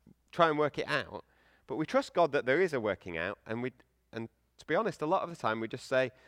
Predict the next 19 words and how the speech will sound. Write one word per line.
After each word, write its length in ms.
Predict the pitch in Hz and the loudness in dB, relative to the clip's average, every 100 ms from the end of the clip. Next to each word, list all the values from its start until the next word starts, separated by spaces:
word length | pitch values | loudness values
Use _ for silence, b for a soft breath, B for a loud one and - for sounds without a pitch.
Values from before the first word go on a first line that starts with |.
| b - | b -4
"They're 100 | 120 | 2
both 260 | 127 117 | 2 0
true." 240 | - 87 67 _ _ _ _ _ _ _ _ _ _ - | -4 -8 -8 _ _ _ _ _ _ _ _ _ _ -14
We 100 | 104 | -10
hold 340 | - 151 151 | 0 0 2
it 80 | 147 | 0
in 120 | 117 | -4
tension. 480 | 117 107 85 80 73 _ _ _ _ | -4 -6 -6 -12 -14 _ _ _ _
God 200 | - 220 | 2 4
is 120 | 190 - | 2 -2
sovereign. 580 | - 139 135 143 151 - _ _ _ _ _ _ | 0 0 2 0 -2 -10 _ _ _ _ _ _
He 120 | 165 | -4
doesn't 300 | 254 254 - | 0 0 -2
need 300 | 110 127 120 | -2 0 0
us. 340 | 98 143 - - _ | -2 -4 -10 -20 _
He 80 | - | -14
doesn't 280 | 294 - 139 | -12 -12 -10
need 440 | 110 139 202 196 | -4 -4 -4 -4
us. 280 | 80 101 | -6 -8